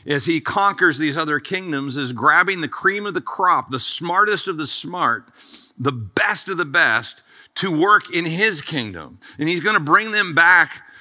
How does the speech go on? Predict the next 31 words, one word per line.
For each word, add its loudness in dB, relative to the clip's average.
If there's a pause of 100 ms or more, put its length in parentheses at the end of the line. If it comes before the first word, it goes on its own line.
(140)
to 0
Babylon, 0
and -6
he's -6
going -2
to -8
put 0
them 2
in 2
a 6
re-education 0
camp -2
at -8
the -4
palace 0
where 0
they're 0
going -4
to -4
unlearn 4
what -2
they've 0
learned, 2
what -2
they, 0 (500)
they 0
knew 0
from -4
their 2
previous 0
culture, -4